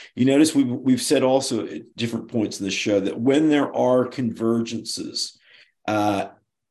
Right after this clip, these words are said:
Edison and, and Tesla on electricity, alternate current versus direct current. We've, uh, we could look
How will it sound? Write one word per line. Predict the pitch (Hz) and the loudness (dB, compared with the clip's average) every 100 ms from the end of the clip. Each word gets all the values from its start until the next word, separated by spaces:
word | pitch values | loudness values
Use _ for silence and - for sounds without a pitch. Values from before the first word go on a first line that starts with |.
| _ _ _ _ _ - - | _ _ _ _ _ -12 0
Edison | 139 135 131 117 98 | 4 4 2 -2 -4
and, | 101 104 95 | -4 -6 -6
and | 107 104 - | -4 -4 -2
Tesla | 123 113 - 92 - - | -2 0 -2 -6 -6 -10
on | 107 107 - | -6 -6 -2
electricity, | 101 101 - - 113 - - 113 - _ _ - | 0 0 -2 -2 -2 -4 -10 -12 -16 _ _ 2
alternate | 117 127 127 113 - - | 4 6 4 -2 -4 -4
current | 123 110 90 - | -2 -2 -6 -8
versus | 107 120 110 - | -2 -2 -2 -2
direct | 117 117 - - | 2 4 2 -6
current. | 95 78 - - _ _ - - - | -10 -10 -14 -20 _ _ -20 -20 -4
We've, | 110 120 101 98 - | 0 2 2 0 -4
uh, | 101 101 98 - | -4 -2 -2 -2
we | 123 113 | -2 0
could | 101 | -2
look | 117 120 - | 0 -2 -2